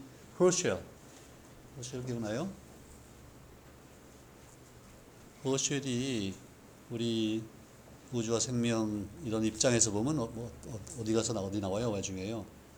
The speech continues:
허셜이 자기 누이 동생 캐롤라인하고 망원경을 직접 제작해가면서, 예, 뭘 했냐면요, 어, 우리 태양, 아니야, 태양계란다. 우리 은하.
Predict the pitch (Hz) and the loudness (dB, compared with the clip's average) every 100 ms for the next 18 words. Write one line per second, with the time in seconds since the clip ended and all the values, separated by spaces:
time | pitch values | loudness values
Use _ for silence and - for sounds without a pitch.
0 | - - - - - - - - - - | -20 -20 -20 -20 -20 -20 -20 -20 -20 -12
1 | - 110 120 127 131 131 - - - - | -4 -2 0 0 -2 -6 -16 -18 -16 -2
2 | - 120 113 117 117 - 117 123 120 113 | 4 6 6 4 2 0 4 6 6 4
3 | 104 113 190 - 143 135 123 120 113 107 | 2 2 0 2 4 6 6 6 4 4
4 | 120 131 123 120 117 113 117 - - 131 | 2 2 4 6 6 6 4 0 0 0
5 | 127 117 107 104 110 104 98 92 117 123 | 2 4 4 4 4 2 2 0 0 -2
6 | 170 - - - - - - 110 95 90 | -4 -14 -18 -18 -18 -18 -12 -10 -8 -4
7 | 107 113 104 98 110 147 95 - - - | 0 0 0 0 0 -2 -2 -6 -14 -16
8 | - - - - - 95 87 - - - | -18 -18 -14 -14 -10 -10 -12 -16 -16 -4
9 | 139 151 - - 147 143 175 143 104 95 | -2 0 -2 2 4 4 2 -4 -4 -2
10 | - 113 95 87 95 147 156 - - 147 | -2 0 0 0 -4 -4 -8 -12 0 4
11 | 147 127 135 98 | 8 8 8 6